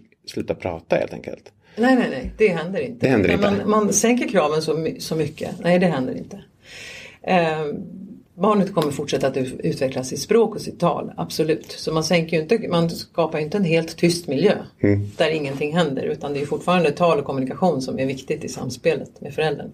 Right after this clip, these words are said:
Speaker 1: Mm.
Speaker 2: Det är bara det att man, man vet att stamning förekommer oftare när barnet är ivrigt, stressat, trött, eh, har mycket att säga.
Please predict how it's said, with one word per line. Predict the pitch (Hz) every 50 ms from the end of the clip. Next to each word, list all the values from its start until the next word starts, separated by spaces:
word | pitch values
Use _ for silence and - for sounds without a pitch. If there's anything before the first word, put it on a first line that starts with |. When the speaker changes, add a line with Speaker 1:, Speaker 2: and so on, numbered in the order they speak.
| - -
Speaker 1:
Mm. | - 190 95 - - - - - - - - - - - _ _
Speaker 2:
Det | - 170 180
är | 190 175
bara | 196 185 175 170
det | 170 165 165
att | 165 -
man, | 180 165 165 170 165 -
man | - 190 196 208 214
vet | 220 269 254 202 165 -
att | 165 156 -
stamning | - - 170 156 143 143 143 143 139
förekommer | 139 - 151 135 120 - - 131 131 135 127 - 180
oftare | 180 - - - - - 196 175 147 135 - - -
när | - 170 160 151
barnet | 156 147 143 135 135 131 - -
är | 131 135 131 - - - _ _ _ -
ivrigt, | 180 175 156 - 156 208 269 - - - - - - _ _ _ _ _ _ -
stressat, | - - - - 139 139 - - - 180 220 233 - - - _ _ _ _ _ _ -
trött, | - - 160 180 254 254 - - _ - - - - - _ _ _ _ _ _ _ _ _ _ _ -
eh, | - 170 160 151 147 143 139 139
har | 143 185
mycket | 190 196 185 190 -
att | 170 156
säga. | - 175 165 151 143 135 139 196 202